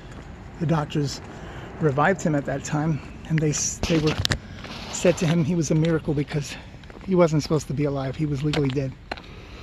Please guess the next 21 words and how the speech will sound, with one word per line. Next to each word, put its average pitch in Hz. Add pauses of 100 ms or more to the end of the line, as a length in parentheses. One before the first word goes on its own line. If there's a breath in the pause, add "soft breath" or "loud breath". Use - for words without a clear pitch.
(200 loud breath)
He 175
was 143
not 131
breathing. 165
He 151
was 151
dead. 139 (1500 loud breath)
They 175
also 156
told 165
me 160
he 156
wasn't 156
gonna 139
walk. 196
He -
was 143
gonna 147
lose 147
his 131
legs. -